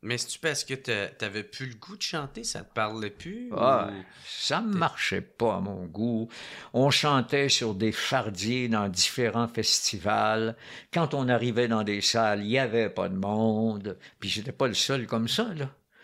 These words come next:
Speaker 2: Tu
Speaker 1: Mhm.
Speaker 2: comprends ? Moi, arriver quelque part, là, puis chanter dans une charrette à foin,
Speaker 1: Mhm.
Speaker 2: devant du, devant un public en plein air, puis que c'est gratuit, que,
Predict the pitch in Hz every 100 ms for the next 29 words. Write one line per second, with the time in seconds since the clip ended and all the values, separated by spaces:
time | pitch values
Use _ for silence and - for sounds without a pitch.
0 | - - 101 120 117 151 101 123 220 107
1 | 110 151 226 101 - 127 180 95 92 -
2 | - 127 117 185 98 90 - 190 165 170
3 | 98 - 113 143 - - - 101 98 107
4 | 101 139 120 90 98 95 98 95 92 -
5 | _ _ 92 110 104 151 127 95 - 123
6 | 104 139 165 113 104 113 110 127 156 151
7 | 98 - _ _ _ - - - 196 214
8 | 139 95 90 - 107 135 135 _ _ _
9 | _ _ _ _